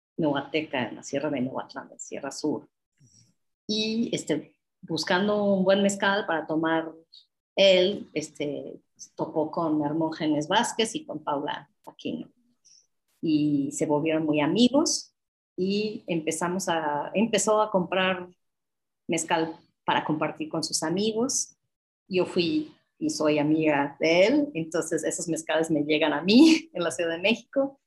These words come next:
Yo empiezo a usar esos mezcales en mi even-, mis eventos y, este,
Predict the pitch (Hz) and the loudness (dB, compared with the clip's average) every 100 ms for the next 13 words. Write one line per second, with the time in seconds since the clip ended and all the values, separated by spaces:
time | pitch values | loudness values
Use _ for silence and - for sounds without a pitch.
0 | _ - 190 196 190 190 180 - 180 165 | _ -2 4 4 4 2 -2 0 0 0
1 | 165 160 175 180 175 160 160 170 170 185 | -2 0 0 0 -2 -8 -8 -6 -6 -4
2 | 160 156 156 202 196 175 - 165 220 254 | -4 -4 0 0 0 -4 -2 0 4 4
3 | 254 311 320 - _ _ _ _ _ - | 4 2 0 -10 _ _ _ _ _ 2
4 | 247 254 277 294 208 202 - - 190 180 | 4 6 4 4 2 0 -2 -2 2 2
5 | 180 180 175 | 2 0 -2